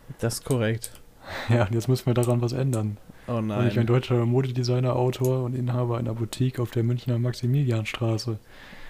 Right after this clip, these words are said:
Speaker 1: Oh.
Speaker 2: Ja, wer
Speaker 1: Äh.
Speaker 2: Rudolf, Ru-, <laughs> Rudolf Mooshammer nicht kennt, der öffnet einfach am besten den Wikipedia-Artikel und schaut sich das erste Bild an. Ich send's dir einfach mal.
Speaker 1: <laughs>
Speaker 2: Denn
Speaker 1: Voll gut, voll gut, voll gut, ja, ja.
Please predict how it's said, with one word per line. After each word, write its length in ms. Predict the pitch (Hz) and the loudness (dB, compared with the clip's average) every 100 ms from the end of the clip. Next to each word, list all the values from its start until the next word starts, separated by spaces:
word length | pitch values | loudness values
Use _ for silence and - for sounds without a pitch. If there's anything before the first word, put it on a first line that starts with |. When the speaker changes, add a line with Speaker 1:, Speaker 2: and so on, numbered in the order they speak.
| - | -8
Speaker 1:
Oh. 340 | 123 127 107 - - - - - - | -4 -2 -2 -6 -12 -16 -16 -16 -6
Speaker 2:
Ja, 120 | 120 113 | -2 2
wer 140 | 113 | 4
Speaker 1:
Äh. 40 | 123 | 4
Speaker 2:
Rudolf, 300 | 131 120 120 | 4 2 -2
Ru-, 180 | 117 - - | 0 2 4
<laughs> 240 | - - 123 | 6 4 4
Rudolf 300 | 127 120 113 | 2 0 2
Mooshammer 500 | 120 139 - 110 110 | 2 2 0 -2 -2
nicht 160 | 107 | -4
kennt, 320 | - 110 123 - - - - - - | -4 -4 -4 -8 -14 -6 0 2 2
der 140 | 110 117 | 2 0
öffnet 340 | 120 - 120 | -2 -2 0
einfach 400 | 123 117 117 - | -2 -2 -2 -2
am 100 | 110 | 0
besten 240 | 120 - 113 | 0 0 0
den 240 | 113 117 | 0 -2
Wikipedia-Artikel 840 | 117 113 - 127 139 131 143 - 131 | -2 0 2 4 4 0 -2 -2 -2
und 140 | 113 | -2
schaut 200 | - 127 | -2 -2
sich 120 | 113 | -2
das 140 | 113 113 | -4 -4
erste 280 | 120 - | -2 -4
Bild 240 | 113 123 127 | -2 -4 -2
an. 160 | 107 | -4
Ich 160 | 117 104 | -4 -2
send's 260 | 113 135 - | 0 0 0
dir 140 | 117 | -2
einfach 260 | 110 107 98 101 | -2 -4 -4 -2
mal. 160 | 107 123 - - - - | -2 -2 -4 -8 -8 2
Speaker 1:
<laughs> 300 | 120 120 - 170 - 131 - | 6 6 10 10 10 4 2
Speaker 2:
Denn 440 | 113 123 117 123 - - - | 2 4 8 8 6 -4 -10
Speaker 1:
Voll 280 | - 139 135 | -2 4 4
gut, 260 | 135 135 151 | 4 2 0
voll 300 | - 123 127 | 0 2 2
gut, 300 | 113 143 165 | 2 0 0
voll 260 | - 104 | -4 -4
gut, 260 | 107 120 170 | -2 -4 -4
ja, 340 | 120 110 151 | -4 -4 -6
ja. 280 | 147 139 175 | -6 -6 -8